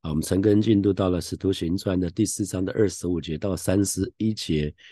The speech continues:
那我给今天的晨更取一个题目，就是一切都在神的手中，一切都在神的手中。那接续昨天的经文，呃，昨天，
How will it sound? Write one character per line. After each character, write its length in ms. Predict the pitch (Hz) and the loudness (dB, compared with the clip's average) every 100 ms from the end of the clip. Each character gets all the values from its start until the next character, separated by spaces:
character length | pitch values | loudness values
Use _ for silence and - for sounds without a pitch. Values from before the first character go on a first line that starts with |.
| - _ | -20 _
那 80 | - | 0
我 60 | 92 | 2
给 100 | 85 | 4
今 140 | 104 | 4
天 100 | 101 | 6
的 60 | 95 | 4
晨 180 | - 85 | 2 2
更 180 | 95 | 2
取 240 | 98 - 82 | 2 0 -2
一 60 | |
个 80 | 85 | -2
题 220 | 87 82 | -2 -2
目， 120 | 85 90 | -2 -2
就 140 | 85 | -4
是 160 | 87 - | -8 -6
一 120 | 95 | -6
切 320 | - 120 104 | -4 2 2
都 200 | - 98 | 2 0
在 300 | 95 98 87 - - | 0 0 -2 -4 -10
神 260 | - 82 | -6 -2
的 100 | 92 | -2
手 220 | 85 71 | -4 -6
中， 260 | 67 82 78 - | -6 -4 -4 -4
一 100 | - | -6
切 220 | 98 107 90 | 0 2 2
都 140 | 90 | 2
在 180 | 95 80 | 0 0
神 220 | - 82 | -2 -2
的 100 | 90 | -2
手 240 | - 85 | -2 -6
中。 320 | 69 87 76 - - - - - - | -4 -2 -2 -4 -14 -20 -20 -10 -2
那 120 | 95 | 2
接 200 | - 131 | 6 6
续 380 | - 127 117 101 | 6 4 4 4
昨 240 | - 98 | 0 0
天 260 | 113 104 98 | 2 0 0
的 160 | 92 | -4
经 260 | 85 - 101 104 | -4 -2 0 2
文， 280 | 90 80 85 - - | 0 -2 -6 -12 -14
呃， 180 | 78 71 | -14 -8
昨 140 | 92 | -4
天， 400 | 104 107 107 | 2 4 4